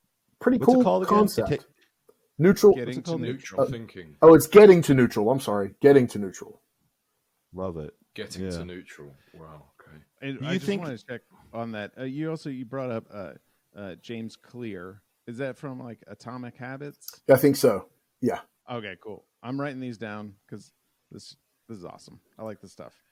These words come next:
Speaker 1: Oh, yeah.
Speaker 3: Um,
Speaker 2: Yeah.
Speaker 3: mindsets and, uh, you know,
Speaker 1: Oh.
Speaker 3: it's, like, one of the cheapest things you can
Speaker 1: So
Speaker 3: you can work out.
Speaker 1: one book that I also have to recommend,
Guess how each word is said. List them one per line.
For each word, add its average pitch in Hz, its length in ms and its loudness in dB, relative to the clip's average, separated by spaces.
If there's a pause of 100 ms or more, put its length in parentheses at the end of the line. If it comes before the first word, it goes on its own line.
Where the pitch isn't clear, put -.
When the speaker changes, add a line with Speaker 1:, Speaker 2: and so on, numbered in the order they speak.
(100)
Speaker 1:
Oh, 120 100 2
yeah. 101 200 -4
Speaker 3:
Um, 101 260 -10
Speaker 2:
Yeah. 80 160 -6 (400)
Speaker 3:
mindsets 139 880 -12
and, 104 380 -14
uh, 101 220 -14
you 117 120 -20
know, 117 260 -18 (260)
Speaker 1:
Oh. 147 300 10
Speaker 3:
it's, - 140 -20
like, 147 160 -10
one 143 140 -12
of 131 100 -12
the 117 220 -12 (320)
cheapest 123 640 -14 (120)
things 95 440 -18
you 107 140 -18
can - 280 -20 (240)
Speaker 1:
So 139 420 6 (320)
Speaker 3:
you 101 180 -16
can 101 80 -18
work 104 300 -16
out. 71 200 -16 (300)
Speaker 1:
one 147 360 6
book 160 280 6
that 131 120 4
I 120 100 0 (180)
also 139 400 4
have 131 160 0
to 123 100 0
recommend, 113 380 -2